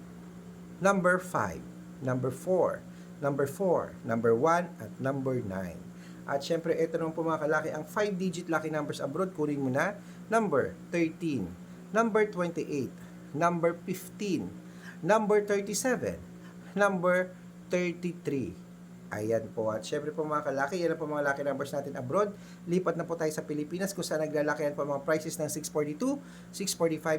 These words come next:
six forty-nine, six fifty-five, six-digit lucky numbers. At sa masusugid nating mga followers, para makatanggap po kayo ng mga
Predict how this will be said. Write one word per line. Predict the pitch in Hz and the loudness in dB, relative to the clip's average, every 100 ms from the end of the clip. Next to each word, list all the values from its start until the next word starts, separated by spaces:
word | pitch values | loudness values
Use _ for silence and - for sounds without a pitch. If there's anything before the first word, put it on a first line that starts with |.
| 156 | 0
six | 147 | -6
forty-nine, | - 143 143 147 147 | -4 -4 -2 -4 -4
six | 143 - | -8 -8
fifty-five, | 139 135 - 135 131 | -8 -4 -2 -2 -2
six-digit | 143 156 147 151 139 208 190 - 170 160 170 | -8 -6 -4 -4 -4 -6 -8 -4 -2 -2 -2
lucky | 143 135 135 | -2 -2 -4
numbers. | 135 123 101 - - - - - | -4 -2 -4 -4 -12 -16 -6 -2
At | 160 165 | 0 0
sa | |
masusugid | 156 156 170 160 | -2 -2 -2 0
nating | 156 160 160 | 2 2 2
mga | 151 143 | 0 2
followers, | 151 156 202 | 4 4 2
para | 202 160 151 | 2 2 2
makatanggap | 147 151 147 151 151 | 0 -2 -2 -2 -2
po | |
kayo | 147 143 | -2 0
ng | 143 | 0
mga | 139 | 0